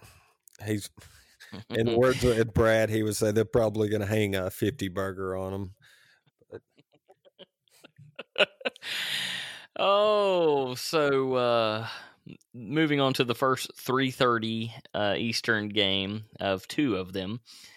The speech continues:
Speaker 2: The first one being Ole Miss at L S U. And regardless of what L S U just accomplished this last week, I'm still gonna pick Lane Kiffin and company to go in there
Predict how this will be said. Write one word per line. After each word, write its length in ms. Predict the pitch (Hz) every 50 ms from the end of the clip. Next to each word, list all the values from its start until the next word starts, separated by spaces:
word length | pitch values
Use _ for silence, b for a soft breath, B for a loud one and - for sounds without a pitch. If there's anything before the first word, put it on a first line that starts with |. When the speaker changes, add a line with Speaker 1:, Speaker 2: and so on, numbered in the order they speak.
| B B B B -
Speaker 2:
The 80 | 113 113
first 300 | - 139 139 139 - -
one 220 | 127 120 120 113
being 440 | 110 120 120 117 113 110 110 110 104
Ole 260 | 113 131 147 165 175
Miss 520 | 170 151 147 156 170 165 170 - - - - - -
at 340 | 107 117 139 156 - - - -
L 240 | 123 127 127 131 131
S 240 | 123 110 117 - 117
U. 380 | 117 127 135 143 147 147 151 B B B B B B B B B B -
And 360 | 113 107 107 107 107 107 107 101
regardless 600 | 107 101 107 120 117 143 147 143 131 120 - 123
of 60 | 120
what 180 | 120 127 120
L 180 | 120 120 117 117
S 140 | 113 113 117
U 240 | 120 120 117 113 107
just 320 | 113 - 110 104 - -
accomplished 580 | - - - - 123 117 113 - 107 104 - -
this 180 | 110 107 107 107
last 360 | 107 110 110 110 110 - -
week, 300 | 107 98 95 92 87 - _ _ _ _ _ _ _ _ _ _ _ _ _ _ -
I'm 200 | - 92 127 151
still 340 | 156 - - 147 139 131 120
gonna 220 | 113 117 110 107 104
pick 400 | - - 113 110 110 104 - -
Lane 320 | - 104 107 110 104 104
Kiffin 500 | - - 113 110 - 113 98 98 95 92
and 340 | - 95 98 92 92 95 -
company 440 | - 117 107 104 - 101 98 98 90
to 100 | 95 92
go 220 | 104 107 107 104
in 120 | 101 98
there 380 | 98 98 95 95 98 98 98